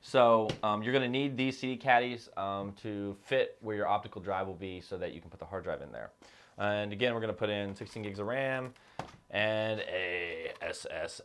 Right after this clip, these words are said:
D. Pretty excited about that. Two hundred fifty gigs, Samsung. It's got the Evo. Uh, it's supposedly really quick. It's faster than your average, um,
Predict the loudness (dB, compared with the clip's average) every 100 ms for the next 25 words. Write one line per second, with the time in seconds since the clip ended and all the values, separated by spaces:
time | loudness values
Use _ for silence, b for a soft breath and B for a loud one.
0 | -14 -10 -8 -8 -6 -8 -10 -6 -6 0
1 | 2 2 0 2 0 2 -2 0 -2 -4
2 | 0 2 2 0 -4 -2 -2 -2 -4 -4
3 | -2 -2 -4 -8 -6 0 2 4 0 -4
4 | -10 -6 -4 -2 -4 -8 -14 -6 -2 -2
5 | -2 -10 -8 -4 -2 -4 -6 -2 -2 -2
6 | -10 -8 -4 -2 -4 -10 -10 -6 -6 -6
7 | -10 -16 -16 -10 -10 -10 -16